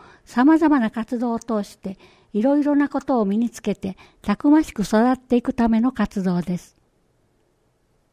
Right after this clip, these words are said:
岩出市に事務局を置くボーイスカウトは、ハイキング、キャンプなど野外活動、清掃活動や募金などの奉仕活動など、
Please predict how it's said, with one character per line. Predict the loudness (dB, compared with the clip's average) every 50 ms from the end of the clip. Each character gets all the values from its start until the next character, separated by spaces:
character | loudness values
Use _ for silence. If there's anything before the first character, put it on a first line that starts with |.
| _ -6
岩 | -2 0 0 2 2
出 | 0 -2
市 | -2 -2 -2
に | -2 -2 -2
事 | -4 -4
務 | -4 -4 -4
局 | -4 -6 -6 -6 -4 -4 -2
を | -2
置 | -4 -4 -8 -8
く | -6
ボ | -4 -2 0 0
ー | -2
イ |
ス | -4 -6
カ | -6 -4 -2 -2
ウ | -2
ト | -4 -4 -4
は、 | -4 -6 -8 _ _ _ _ _ _ _ _
ハ | _ -2 0 2
イ | 2 0
キ | -2 -2 -2 0
ン | 0 0
グ、 | -2 -4 -6 -8 _ _ _ _ -2
キ | 2
ャ | 2 2
ン | 2
プ | 2 -2 -4 -2
な | -2 -2 -4
ど | -4 -6 -8 -6
野 | -4 -4 -2
外 | 0 0 -2 -2
活 | -4 -6 -10 -8 -8 -6
動、 | -6 -6 -8 -8 -12 _ _ _ _ _ _ _ _ _ _ _ _ _ _ _ _ _ _
清 | -4 0 0 0
掃 | 0 0 0 -2 -2
活 | -2 -4 -6 -4 -2
動 | -2 0 0 0
や | 0 0 0
募 | -2 -2 -4
金 | 0 2 4 6 6
な | 6 4 2
ど | 0 0
の | -2 -2
奉 | 0 0 0 0 0
仕 | -2 -6 -4
活 | -4 -4 -2 -2 -2
動 | 0 0 2 2
な | 0 0 -2 -2
ど、 | -4 -6 -8